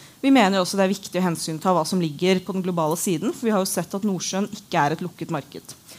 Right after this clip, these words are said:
Og når man da ser at det var en voldsom vekst i antall skip som ble lagt i opplag gjennom to tusen og fjorten og inn mot to tusen og femten. Og det var jo da krisen for fullt slo inn i O S V-markedet.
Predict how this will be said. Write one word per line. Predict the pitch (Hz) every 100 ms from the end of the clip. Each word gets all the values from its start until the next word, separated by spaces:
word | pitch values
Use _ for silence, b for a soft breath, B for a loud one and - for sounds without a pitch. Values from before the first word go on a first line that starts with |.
| B B B
Og | 226
når | 240
man | 262
da | 269
ser | - 226
at | 240
det | 247
var | 226
en | 254
voldsom | 247 202 147 - 226
vekst | 233 - -
i | 233
antall | 175 202 202
skip | - 196 196
som | 214
ble | 202
lagt | 175 -
i | 202
opplag | - 180 190
gjennom | 196 185 165 196
to | 208 202
tusen | 175 175 202
og |
fjorten | 226 - 240 233
og | -
inn | 165 180
mot | 170 170
to | 160
tusen | 143 139 180
og | 180
femten. | 156 - - - B B B -
Og |
det | 202 220
var | 185
jo | 196
da | 190
krisen | 196 202 165 - - 202 208 B B -
for | 214
fullt | - 185 185
slo | - 175 170
inn | 170 170 190 190
i | 185
O | 180
S | 180
V-markedet. | 165 151 151 -